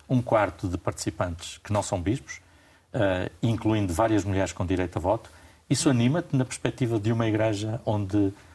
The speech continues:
os jovens, os mais novos, os mais velhos, os que não são clérigos,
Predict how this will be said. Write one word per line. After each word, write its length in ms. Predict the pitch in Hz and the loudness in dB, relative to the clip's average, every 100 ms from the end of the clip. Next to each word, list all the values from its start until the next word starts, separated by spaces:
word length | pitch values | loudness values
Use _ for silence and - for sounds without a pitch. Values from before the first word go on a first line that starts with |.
| - | -4
os 120 | 110 | 0
jovens, 420 | 92 104 98 104 87 | 4 4 4 0 0
os 140 | 85 | 0
mais 200 | 98 92 | 0 0
novos, 240 | 98 92 | 2 0
os 120 | 87 85 | -2 -2
mais 180 | 98 92 | -2 0
velhos, 380 | 101 95 85 - - | 0 0 -6 -12 -20
os 440 | - 107 90 - - | -4 -2 0 -4 -6
que 120 | - | -2
não 140 | 101 | 0
são 280 | 98 110 95 | 0 -2 -2
clérigos, 520 | 87 101 101 90 80 | -2 0 0 0 -4